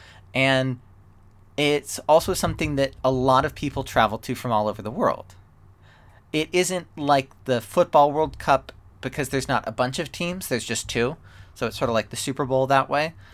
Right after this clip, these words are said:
But under the rules of Quidditch, games can go on for multiple days.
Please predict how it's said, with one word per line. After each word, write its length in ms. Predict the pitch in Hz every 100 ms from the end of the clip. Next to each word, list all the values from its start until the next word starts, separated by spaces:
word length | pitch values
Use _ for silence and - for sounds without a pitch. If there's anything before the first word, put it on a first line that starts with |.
| - - -
But 240 | 127 113 - -
under 220 | 160 170
the 80 | 160
rules 220 | 151 139
of 120 | 120 -
Quidditch, 360 | - 214 -
games 260 | - 185 165
can 160 | -
go 140 | 143 147
on 160 | 135
for 120 | 120 139
multiple 300 | 123 - 117
days. 520 | 180 143 - -